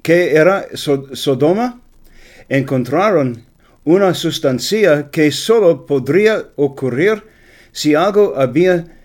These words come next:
sido expuesto a temperaturas de más de cuatro mil grados.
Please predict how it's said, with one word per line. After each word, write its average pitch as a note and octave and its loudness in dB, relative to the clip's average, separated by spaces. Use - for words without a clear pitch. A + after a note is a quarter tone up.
sido G#3 0
expuesto F#3+ -4
a B2 -2
temperaturas E3+ 0
de C3 0
más E3+ -2
de C#3+ 0
cuatro G3+ -2
mil F3 2
grados. C#3+ -2